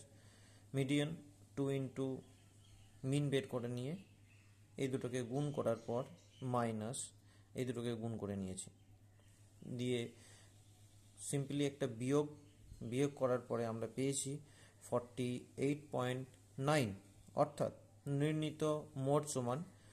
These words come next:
ফর্টি এইট পয়েন্ট নাইন। আমি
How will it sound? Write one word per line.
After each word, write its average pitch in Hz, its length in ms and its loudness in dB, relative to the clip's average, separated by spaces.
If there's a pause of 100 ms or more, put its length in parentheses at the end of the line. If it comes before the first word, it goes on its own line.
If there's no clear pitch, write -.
(400)
ফর্টি 147 440 2 (180)
এইট 139 120 2 (100)
পয়েন্ট 131 240 0 (100)
নাইন। 101 160 0 (1800)
আমি 147 160 2